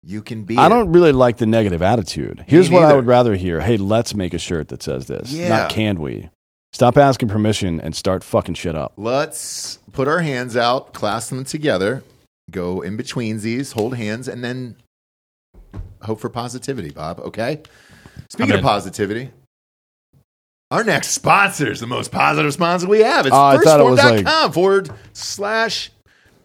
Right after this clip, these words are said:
Speaker 1: drinking bros
Speaker 2: I thought you were
Speaker 1: here.
Speaker 2: gonna say something about H I V.
Speaker 1: Oh, no, I wasn't. I wasn't. Well, I will say this. The microfactors at, uh, firstform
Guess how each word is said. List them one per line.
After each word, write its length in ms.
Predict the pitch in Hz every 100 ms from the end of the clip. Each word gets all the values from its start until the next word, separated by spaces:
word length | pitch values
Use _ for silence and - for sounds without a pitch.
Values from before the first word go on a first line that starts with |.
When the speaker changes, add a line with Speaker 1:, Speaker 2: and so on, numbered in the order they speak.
| _ _ _ _ _ -
Speaker 1:
drinking 340 | - 214 165 107
bros 340 | 113 101 95
Speaker 2:
I 40 |
thought 160 | 98 131
you 60 | 120
were 80 |
Speaker 1:
here. 80 | 113
Speaker 2:
gonna 180 | 107 98
say 220 | - 101
something 340 | 90 98 85 85
about 240 | 82 78
H 200 | 82 78
I 120 | 73
V. 280 | 76 78 76 - -
Speaker 1:
Oh, 320 | 143 170 143 135
no, 180 | 143
I 100 | 131
wasn't. 480 | 117 120 101 85 - -
I 60 |
wasn't. 300 | 117 139 131
Well, 300 | 127 226 277 202
I 40 |
will 160 | 190 196
say 160 | 190
this. 220 | 170 156 -
The 80 | 127
microfactors 840 | 135 151 110 104 95 - 101 92
at, 200 | 92 -
uh, 140 | 101 95
firstform 640 | - 98 - 92 92